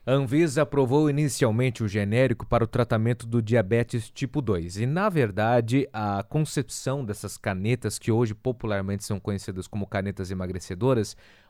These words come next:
o propósito inicial delas era voltado para pacientes com diabetes, para o tratamento da diabetes. Ah, de que forma a, a medicina, a farmácia, os órgãos reguladores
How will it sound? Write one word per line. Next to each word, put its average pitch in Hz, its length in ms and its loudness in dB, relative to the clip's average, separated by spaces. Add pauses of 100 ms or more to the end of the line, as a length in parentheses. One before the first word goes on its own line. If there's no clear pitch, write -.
o - 60 -14
propósito 131 800 2
inicial 110 440 0
delas 120 360 2
era 117 280 4
voltado 123 520 -2
para 113 300 0
pacientes 113 560 -8
com 117 240 -4
diabetes, 95 480 -4
para 101 160 -6
o 95 40 -8
tratamento 107 600 -4
da 107 100 2
diabetes. 90 540 -4 (380)
Ah, 107 180 -2
de 139 160 -6
que 175 140 -6
forma 143 600 0 (280)
a, 101 640 2
a 104 60 -6
medicina, 117 880 0
a - 20 -4
farmácia, 117 880 0
os 113 100 -6
órgãos 175 340 0
reguladores 135 720 -2